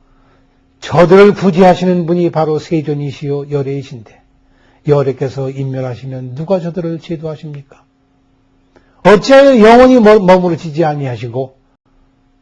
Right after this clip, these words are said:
돌아가려 하시나이까?라고 여쭙니다. 이때 부처님은 아주 단호하게 말씀을 하십니다. "나에게는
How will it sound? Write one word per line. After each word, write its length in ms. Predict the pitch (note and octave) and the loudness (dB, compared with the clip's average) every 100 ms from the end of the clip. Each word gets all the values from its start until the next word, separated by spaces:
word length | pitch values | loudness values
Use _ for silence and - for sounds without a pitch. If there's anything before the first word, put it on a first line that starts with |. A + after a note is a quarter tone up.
| _ | _
돌아가려 480 | C#3+ B2 A2+ A2+ | -8 -8 -8 -14
하시나이까?라고 1600 | A2 - G2+ G2 G2 - F#2 F2 E2+ E2+ - - D3 D#3+ F3 E3+ _ _ _ - | -14 -16 -16 -18 -18 -18 -16 -16 -20 -20 -20 -16 -12 -10 -12 -14 _ _ _ -16
여쭙니다. 520 | D3 - - _ _ _ _ _ _ _ _ _ _ _ _ _ _ _ _ _ _ _ _ _ _ _ _ _ _ - | -16 -16 -20 _ _ _ _ _ _ _ _ _ _ _ _ _ _ _ _ _ _ _ _ _ _ _ _ _ _ -4
이때 540 | E3 - A#3 C#4+ C#4 | -4 2 4 6 4
부처님은 680 | - G#3 G#3+ B3 B3+ A3 D3+ _ _ _ _ _ | 2 -2 2 4 2 0 -6 _ _ _ _ _
아주 640 | C#3+ E3+ E3 B3 B3 A3+ | 0 0 2 4 6 4
단호하게 500 | - F#3 G3 F3+ E3+ | -2 0 2 2 0
말씀을 380 | F3+ - - E3 | -2 -4 -6 -12
하십니다. 480 | C#3 - - _ _ _ _ _ _ _ _ _ _ _ _ _ _ _ _ _ _ _ _ _ _ C#2+ D2 _ _ _ _ _ _ _ _ _ | -12 -14 -20 _ _ _ _ _ _ _ _ _ _ _ _ _ _ _ _ _ _ _ _ _ _ _ _ _ _ _ _ _ _ _ _ _
"나에게는 800 | D3+ D#3 E3+ E3+ F3 F#3 F3 | 0 2 2 2 0 -2 -6